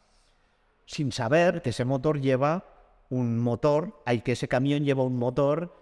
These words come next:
de, de motocicleta, que ni lo mueve, casi, casi. Automáticamente la batalla ya no es la misma. O sea, una do-, mujer trans, tenemos un aspecto, ¿vale? Yo como mujer,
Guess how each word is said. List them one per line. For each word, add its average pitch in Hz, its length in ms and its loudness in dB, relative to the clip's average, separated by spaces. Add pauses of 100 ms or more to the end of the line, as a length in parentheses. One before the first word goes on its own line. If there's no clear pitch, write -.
(140)
de, 107 640 -2
de 101 100 -2
motocicleta, 107 760 -2 (1300)
que 143 120 2
ni 123 100 2
lo 113 140 2
mueve, 117 440 2
casi, 113 240 -4
casi. 92 400 -6 (1500)
Automáticamente 120 880 0
la 120 120 2
batalla 117 360 0
ya 156 120 0
no 120 100 -2
es 104 80 -2
la 107 120 -2
misma. 135 360 -2
O 101 60 -4
sea, 104 240 -4 (880)
una 160 280 2
do-, 127 140 -2
mujer 123 360 -2
trans, 156 600 -4 (100)
tenemos 120 360 0
un 151 100 0
aspecto, 156 600 -4 (960)
¿vale? 110 220 0
Yo 123 160 0
como 120 220 0
mujer, 139 580 -2